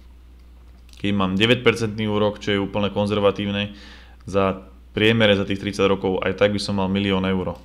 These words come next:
Pri ôsmich percentách by som mal osemstošesťdesiat tisíc,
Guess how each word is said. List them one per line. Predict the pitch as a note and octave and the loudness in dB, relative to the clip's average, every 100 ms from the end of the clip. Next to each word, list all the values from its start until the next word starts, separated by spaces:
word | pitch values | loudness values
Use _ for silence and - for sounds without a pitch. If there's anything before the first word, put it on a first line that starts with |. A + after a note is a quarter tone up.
| - - - - - - | -20 -20 -20 -20 -20 -18
Pri | - F#2+ | -4 0
ôsmich | G2+ A2 G2 | 0 0 -4
percentách | G2+ G2 G#2 G2+ G2+ G2+ - | -2 -2 -4 -2 0 0 -4
by | G#2 | -10
som | G2 G2 | -6 -2
mal | G2 | 0
osemstošesťdesiat | G2 - G2+ F#2 G#2+ G2+ - F2 | 0 0 -6 -4 0 0 -2 -6
tisíc, | G2 - G#2+ - | -6 -2 -4 -4